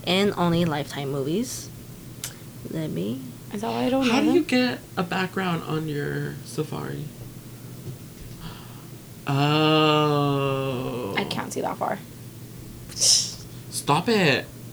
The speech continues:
Speaker 3: For real?
Speaker 2: Oh.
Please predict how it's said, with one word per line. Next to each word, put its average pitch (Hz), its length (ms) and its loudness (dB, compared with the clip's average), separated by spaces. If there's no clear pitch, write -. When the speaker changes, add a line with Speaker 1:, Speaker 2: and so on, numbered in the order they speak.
Speaker 3:
For 170 160 6
real? 151 320 8
Speaker 2:
Oh. 226 1700 12